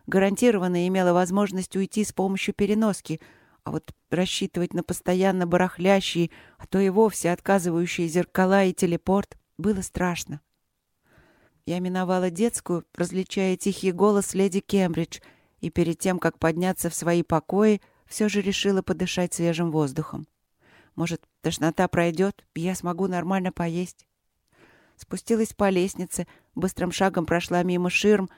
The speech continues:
закрывающих импровизированный лазарет в холле, и распахнула двери,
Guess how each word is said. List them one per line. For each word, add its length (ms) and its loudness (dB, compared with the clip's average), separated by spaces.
закрывающих 720 0
импровизированный 800 2
лазарет 460 2
в 40 -16
холле, 440 0
и 120 4
распахнула 720 0
двери, 440 2